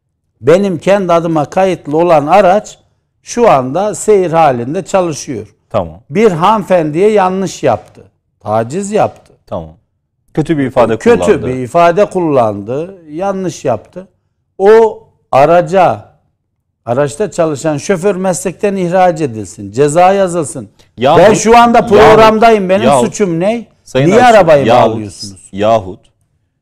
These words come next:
Speaker 2: e, daha evvel farklı bir meslek grubunda, atıyorum garsonluk yaparken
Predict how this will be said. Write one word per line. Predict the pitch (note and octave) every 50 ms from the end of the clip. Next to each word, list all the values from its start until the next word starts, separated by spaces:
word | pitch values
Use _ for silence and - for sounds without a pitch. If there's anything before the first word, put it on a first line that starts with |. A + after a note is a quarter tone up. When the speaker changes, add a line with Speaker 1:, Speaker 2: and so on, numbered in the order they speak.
| _ _ _
Speaker 2:
e, | - F2+ F#2 F#2 F2+ F2+ F2 F2 F2+ F#2+
daha | G#2 G2+ G#2 C3 D3 D3
evvel | C3 A2 F#2+ F2 D#2+ D#2+ D#2+ E2 - - - _ _ _ _
farklı | _ - B2 A#2+ - - - A#2 A2
bir | G2+
meslek | G#2 G#2+ G#2 G2+ - - G#2 G2 -
grubunda, | F#2 E2 E2 E2+ F#2
atıyorum | G2+ - - D2+ F2 A2+ A#2
garsonluk | B2+ B2+ A2+ - - A#2+ A2 G#2 G2+ -
yaparken | G2 - - - D#2 C#2+ - _